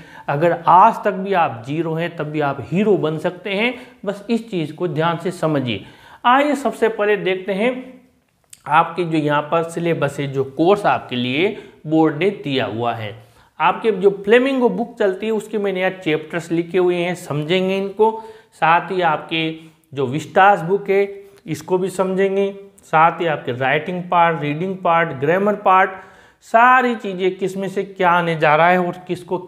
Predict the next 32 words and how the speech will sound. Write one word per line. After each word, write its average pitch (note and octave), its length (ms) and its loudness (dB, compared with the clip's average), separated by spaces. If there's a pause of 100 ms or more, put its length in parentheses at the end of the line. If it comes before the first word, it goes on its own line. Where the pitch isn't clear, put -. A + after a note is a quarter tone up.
कैसे E3 300 -2
पढ़ना F3 360 -4
है F#3 120 2
और F#3 160 -6
क्या C#3 180 2
पढ़ना C#3+ 380 -2
है, F#3+ 260 -2 (380)
सारी F#3+ 380 4
चीज़ें D#3+ 480 -6 (240)
ध्यान F3+ 280 0
से G3+ 120 -6
समझिए। D3 540 -4 (520)
सबसे B3+ 360 2
पहले C#4+ 260 2
आप F3 360 -2
देखिए G#3 280 -2
फ्लेमिंगो। E3 600 -2 (400)
अब C4 120 4
आपके C#4 360 2
फ्लेमिंगो B3+ 640 2
में G#3 120 0
यहाँ G3 260 2
पर A3+ 320 0 (440)
टोटल G#3+ 480 4 (480)
एट A#3+ 280 4
चैप्टर्स F3 400 -2
दिए D3 240 -4
हुए E3+ 260 -2
हैं, E3+ 200 -4 (500)
the C#3+ 160 0
last D3 340 0
lesson F3 300 -4